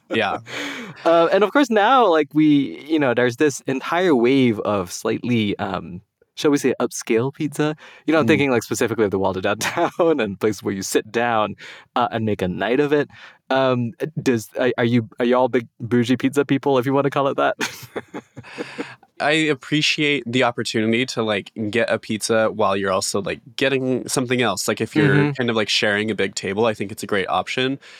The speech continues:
Speaker 2: Like
Speaker 1: But
Speaker 2: a
Speaker 1: it does
Speaker 2: family
Speaker 1: have to
Speaker 2: style
Speaker 1: be
Speaker 2: deal, basically.
Speaker 1: Yeah,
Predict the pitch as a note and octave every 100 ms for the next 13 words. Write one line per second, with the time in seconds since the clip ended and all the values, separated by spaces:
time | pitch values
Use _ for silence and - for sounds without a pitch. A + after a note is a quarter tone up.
0 | - - B2 D3 A#2+ D#3+ G3+ D3 D3 F2+
1 | - D3+ A#2 D2 - A2 - F2+ - F3+
2 | D#3 G#2 F2+